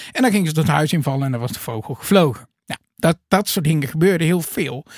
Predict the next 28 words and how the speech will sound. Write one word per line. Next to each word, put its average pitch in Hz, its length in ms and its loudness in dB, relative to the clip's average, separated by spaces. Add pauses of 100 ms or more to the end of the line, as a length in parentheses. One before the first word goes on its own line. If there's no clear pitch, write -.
(260)
En 190 120 0
toen 190 100 4
heeft 214 180 4
hij 208 140 2
gezegd, 202 260 0
"We - 60 -12
gaan 202 240 2 (120)
gewoon... 185 360 2 (240)
Een 202 100 6
meeting 240 340 6
in 208 80 6
de 185 60 4
week 202 220 4
doen. 254 200 0
En - 100 0
dan 175 100 4
moet 196 220 0
iedereen 302 520 4
alles 294 280 4
vertellen 220 320 2
wat 190 100 0
hij 175 100 0
weet." - 320 -6 (220)
Duurde 262 240 4
ook 226 100 4
heel 233 220 6
lang. 269 320 4 (520)
Eh, 175 120 2